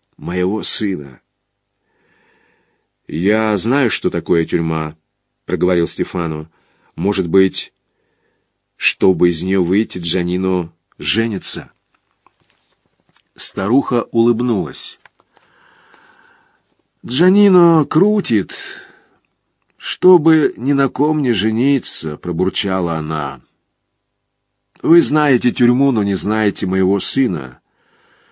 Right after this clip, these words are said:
Выйдет, выйдет молочек». «А Спано?» спросил Стефано. «Что говорит?»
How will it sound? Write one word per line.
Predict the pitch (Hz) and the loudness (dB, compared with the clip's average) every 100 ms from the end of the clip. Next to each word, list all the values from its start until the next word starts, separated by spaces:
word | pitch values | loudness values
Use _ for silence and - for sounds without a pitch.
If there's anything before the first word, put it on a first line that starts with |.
| _ _ _ _ _ | _ _ _ _ _
Выйдет, | 165 208 233 226 127 76 80 - - - - - _ _ _ _ _ _ _ | 0 2 4 4 2 0 -8 -8 -18 -18 -20 -20 _ _ _ _ _ _ _
выйдет | 80 92 127 233 180 98 - | -6 0 2 2 0 -2 -4
молочек». | 87 87 85 78 - - - - - _ _ _ _ _ _ _ _ _ _ _ - | -4 -2 -2 -4 -6 -10 -12 -20 -20 _ _ _ _ _ _ _ _ _ _ _ -6
«А | 92 101 98 | -2 0 0
Спано?» | - - 104 95 110 127 _ _ _ _ _ _ _ _ _ _ | -2 -4 -2 0 -2 -4 _ _ _ _ _ _ _ _ _ _
спросил | - - 98 90 104 95 | -12 -4 -2 0 -2 -2
Стефано. | - 98 90 98 92 90 85 _ _ _ _ _ _ | -4 -8 -4 -2 -2 -4 -6 _ _ _ _ _ _
«Что | - - 147 | -12 -4 -2
говорит?» | 107 104 92 85 - | 0 0 -2 -4 -8